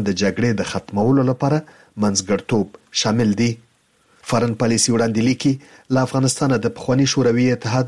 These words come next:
د ځواکونو له وتلو درې لسیزې وروسته مسکو اوس د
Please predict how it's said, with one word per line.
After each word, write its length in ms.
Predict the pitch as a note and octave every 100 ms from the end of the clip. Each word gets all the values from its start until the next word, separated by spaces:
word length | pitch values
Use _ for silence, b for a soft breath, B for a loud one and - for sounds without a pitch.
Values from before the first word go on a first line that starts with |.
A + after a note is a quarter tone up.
| A#2
د 100 | G#2 -
ځواکونو 420 | G#2 - C#3 B2+ F#2+ _ _ A2
له 80 | G#2 G#2
وتلو 400 | G#2 C3+ A2+ G#2
درې 260 | G2+ C#3 C3
لسیزې 360 | G#2 - G#2 G#2
وروسته 340 | G#2 G#2 - A2+ B B B B2+
مسکو 380 | - - B2+ B2+ A2
اوس 180 | A2 A#2 -
د 20 | A2+